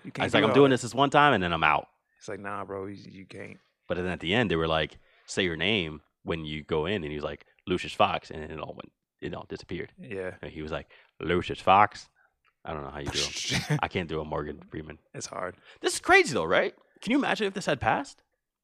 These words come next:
Speaker 1: Yeah, it is. It's wild. I mean, that's kind of the thing.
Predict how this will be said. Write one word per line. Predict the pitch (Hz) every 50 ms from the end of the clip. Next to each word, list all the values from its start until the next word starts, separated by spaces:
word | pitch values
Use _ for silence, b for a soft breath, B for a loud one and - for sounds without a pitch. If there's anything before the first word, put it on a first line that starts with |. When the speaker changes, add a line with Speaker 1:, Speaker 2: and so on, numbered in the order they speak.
| _
Speaker 1:
Yeah, | - - 101 98 92 90 - _ _ _ _ _ _ _ _ -
it | 110 107
is. | 113 113 90
It's | - 123 104 101
wild. | 95 101 95 95 92 95 - _
I | - 127
mean, | 143 143 143 143 143 143 143 151 - _ _ _ _ _ _ _ _ _ _
that's | - 120 127 123 - - -
kind | - - 143 135
of | 120 110
the | 101 95
thing. | - 104 110 120 117 113